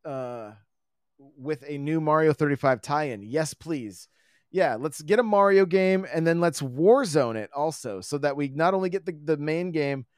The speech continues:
but we get, we get the, the Battle Royale. I'm absolutely here for it. Chrissy says, "Oh, multiplayer is, um, uh, is a need. As frustrating, as, as frustrating as it is,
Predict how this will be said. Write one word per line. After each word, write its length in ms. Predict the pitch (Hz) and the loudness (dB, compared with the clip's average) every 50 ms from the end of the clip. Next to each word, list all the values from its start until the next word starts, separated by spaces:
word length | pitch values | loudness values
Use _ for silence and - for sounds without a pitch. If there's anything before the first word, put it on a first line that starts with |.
| _ _ _ _ - | _ _ _ _ -6
but 80 | 156 151 | -6 -4
we 120 | 147 143 | -4 -6
get, 280 | 127 147 147 147 143 - _ _ _ _ _ - | -4 -2 -2 -2 -2 -4 _ _ _ _ _ -6
we 120 | 156 143 | -6 -4
get 220 | 135 160 151 - 156 | -2 -2 -2 0 0
the, 200 | 143 139 135 127 127 | 0 0 0 -2 -2
the 100 | 135 139 | -4 -2
Battle 300 | 113 139 135 135 135 135 | 0 2 2 2 2 0
Royale. 540 | 131 131 127 127 123 127 120 107 101 98 - | 0 0 0 2 2 0 0 -2 -4 -8 -10
I'm 240 | - 120 120 117 117 | -12 -10 -10 -10 -12
absolutely 640 | 117 120 123 127 120 - - 131 123 117 104 110 104 | -12 -12 -12 -12 -14 -16 -16 -16 -14 -14 -14 -16 -18
here 260 | 98 101 107 110 110 | -18 -18 -18 -20 -20
for 280 | _ - 101 98 92 | _ -20 -20 -18 -18
it. 80 | 90 - _ _ _ _ _ _ _ _ _ _ _ _ _ _ _ _ _ _ _ _ _ _ _ _ _ _ _ _ _ _ _ | -20 -20 _ _ _ _ _ _ _ _ _ _ _ _ _ _ _ _ _ _ _ _ _ _ _ _ _ _ _ _ _ _ _
Chrissy 320 | - 170 190 175 - 180 | -4 -4 -4 -4 -4 -6
says, 500 | 147 - 151 147 117 110 101 92 - - _ _ _ _ _ - - - - | -8 -6 -4 -4 -4 -4 -6 -8 -12 -16 _ _ _ _ _ -20 -18 -8 -2
"Oh, 200 | 165 165 160 147 | 2 2 2 2
multiplayer 680 | 139 156 165 160 185 175 - - 170 170 165 160 160 156 - _ 156 | 0 -2 -6 -6 -6 -8 -8 -6 -4 -2 -2 -2 -4 -6 -8 _ -12
is, 560 | 151 143 143 143 139 135 123 113 - - _ _ _ _ _ _ _ _ | -10 -8 -8 -8 -8 -10 -12 -14 -18 -20 _ _ _ _ _ _ _ _
um, 500 | 135 127 123 120 117 110 104 98 98 101 _ _ _ _ _ _ _ _ _ _ _ _ _ _ _ _ _ _ - | -16 -16 -14 -14 -14 -14 -16 -18 -20 -20 _ _ _ _ _ _ _ _ _ _ _ _ _ _ _ _ _ _ -10
uh, 160 | 120 113 113 - | -8 -8 -8 -6
is 160 | - 156 135 131 | -4 -4 -2 -2
a 80 | 139 | -2
need. 380 | 131 139 147 143 135 123 107 101 | -2 -2 -4 -2 -2 -4 -4 -4
As 160 | 123 139 - | -6 -6 -4
frustrating, 560 | - 160 151 - - 156 143 143 147 143 - - 123 | -4 -4 -4 -2 -2 -2 -2 0 -2 -4 -8 -10 -14
as, 120 | 120 - - - _ _ _ - | -14 -14 -16 -20 _ _ _ -8
as 180 | 131 131 - | -8 -8 -8
frustrating 560 | - - 156 156 147 - 165 160 156 147 135 - | -6 -4 -4 -4 -4 -2 -4 -2 -2 -4 -6 -8
as 220 | 135 135 123 131 | -8 -8 -6 -8
it 80 | 131 - | -8 -8
is, 340 | 127 139 135 120 104 - | -6 -4 -4 -4 -6 -8